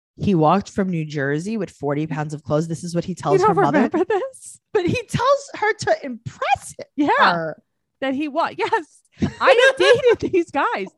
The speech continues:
Speaker 1: I
Speaker 2: He
Speaker 1: see.
Speaker 2: Forrest Gumped it with a bag of clothes just on his
Speaker 1: Oh,
Speaker 2: back.
Speaker 1: forty pounds specifically.
Speaker 2: Forty. <laughs>
Speaker 1: Do you know how much that is when you go to the laundromat?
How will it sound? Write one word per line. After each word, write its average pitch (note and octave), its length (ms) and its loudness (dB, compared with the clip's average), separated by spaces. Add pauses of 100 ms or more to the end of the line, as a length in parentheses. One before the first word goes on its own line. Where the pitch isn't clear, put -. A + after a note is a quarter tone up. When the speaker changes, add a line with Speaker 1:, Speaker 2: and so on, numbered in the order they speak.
(140)
Speaker 1:
I C#4 220 -12
Speaker 2:
He F4 180 0
Speaker 1:
see. F4+ 60 -4 (120)
Speaker 2:
Forrest B3+ 580 0
Gumped B3 400 -2
it E3 260 -8 (640)
with A#3+ 300 0
a A#3 100 0
bag G3+ 380 -2
of C4+ 140 -12
clothes E4 500 -6 (300)
just C#4 200 -4
on A4+ 160 0
his A4+ 120 -2
Speaker 1:
Oh, A4 160 0
Speaker 2:
back. D#4 140 -2
Speaker 1:
forty A4+ 300 0 (120)
pounds G4+ 520 0
specifically. - 1300 -2
Speaker 2:
Forty. A3 260 -16
<laughs> - 80 -20 (1200)
Speaker 1:
Do C4+ 80 -12
you D4+ 60 -4
know G4 100 -4
how C5 140 -2
much - 220 -2
that D#4+ 140 2
is C#4+ 160 -2
when C4+ 120 -6
you C4+ 80 -4
go C4+ 100 -2
to C4+ 80 -2
the B3 80 -2
laundromat? C4 680 -4